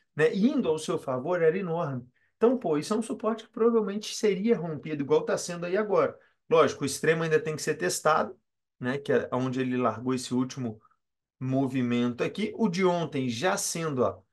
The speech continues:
testado e querendo ser eliminado. E o próximo, aqui embaixo, o mercado também já chegando pra buscar, ó, tá?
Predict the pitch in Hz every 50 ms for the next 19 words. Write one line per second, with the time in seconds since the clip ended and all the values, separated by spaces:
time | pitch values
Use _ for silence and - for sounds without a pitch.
0 | _ _ _ _ - 175 160 - - - - 143 139 135 135 135 131 151 143 139
1 | 143 147 143 139 - - 143 139 139 151 170 202 214 196 175 175 208 214 - _
2 | _ _ _ _ _ _ _ _ _ _ _ _ _ _ _ _ - 226 240 240
3 | - 185 180 170 175 175 - - 185 185 - _ _ _ _ _ _ _ _ _
4 | _ - 160 160 156 - 202 190 170 147 139 135 139 135 - - - - _ _
5 | _ _ _ _ _ _ _ _ - 180 175 175 156 131 - - 135 135 143 151
6 | 143 147 185 175 147 127 123 127 131 120 - _ _ _ _ _ _ _ _ _
7 | _ _ _ _ _ _ _ - 120 123 151 151 - - 170 151 131 127 127 131
8 | 123 - 135 135 139 151 - - - - - 160 - - _ _ _ _ _ _
9 | _ _ _ _ _ - 113 120 151 190 202 - -